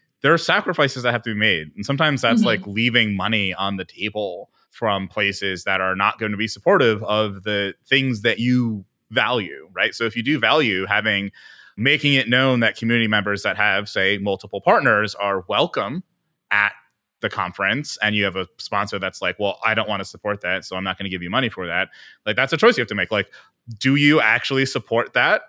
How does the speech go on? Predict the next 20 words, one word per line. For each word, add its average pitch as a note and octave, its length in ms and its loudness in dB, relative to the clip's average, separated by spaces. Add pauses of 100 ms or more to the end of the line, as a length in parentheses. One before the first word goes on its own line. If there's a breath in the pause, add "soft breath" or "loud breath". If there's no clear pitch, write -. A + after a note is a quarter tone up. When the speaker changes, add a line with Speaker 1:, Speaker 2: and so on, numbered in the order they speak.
(140)
Speaker 1:
Or B2 760 6
were C3+ 160 2
you C3 160 2
just A#2+ 280 -4 (100)
saying G3+ 340 4
you C#3 120 0
support A#2 360 0
it G#2 280 4
until, G#2 400 0
like, F#2 340 -2
it G2+ 140 -10
came, G#2+ 240 0
like, G#2 180 0
push - 160 -2
came G#2 160 -4
to G2+ 60 -6
shove, C#3+ 280 4
and G#2+ 80 -4
you're G#2 80 -2
like, G2 140 -2